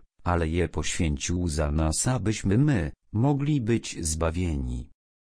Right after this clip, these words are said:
O ile więcej powinniśmy ocenić Jego dla nas ofiarę.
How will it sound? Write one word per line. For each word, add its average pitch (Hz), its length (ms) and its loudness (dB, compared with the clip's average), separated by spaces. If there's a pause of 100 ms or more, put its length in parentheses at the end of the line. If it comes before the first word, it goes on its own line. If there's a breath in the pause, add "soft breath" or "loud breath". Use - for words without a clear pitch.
(100)
O 107 120 4
ile 135 360 2
więcej 87 640 0
powinniśmy 135 920 2
ocenić 110 640 0
Jego 85 340 2
dla 76 300 -2
nas 78 300 0
ofiarę. 78 640 -2